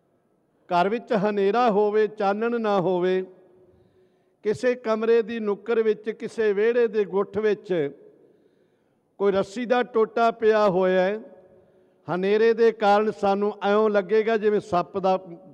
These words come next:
ਸੱਪ ਪਿਆ ਹੋਇਆ ਹੈ, ਹਨੇਰਾ ਹੈ ਨਾ। ਉਹ ਰੱਸੀ ਦਾ ਟੁਕੜਾ ਸਾਨੂੰ ਸੱਪ, ਸੱਪ ਦਾ ਭੁਲੇਖਾ ਪਾ ਰਿਹਾ ਹੈ।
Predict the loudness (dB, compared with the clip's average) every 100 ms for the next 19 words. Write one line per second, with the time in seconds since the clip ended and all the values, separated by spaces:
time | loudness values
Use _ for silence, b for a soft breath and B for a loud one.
0 | -6 -4 -4 -6 -6 -4 -4 -4 -8 -10
1 | -16 _ -8 -4 -4 -4 -8 -14 -20 _
2 | _ _ _ _ _ _ _ _ _ _
3 | _ _ _ _ _ _ _ _ _ _
4 | 0 2 2 0 -6 -4 0 0 0 -4
5 | -4 -2 0 0 0 -2 0 -2 -4 -4
6 | -6 -4 -4 -4 -10 -2 -2 0 -4 0
7 | 2 2 0 2 2 2 0 2 2 2
8 | 2 -2 -8 -14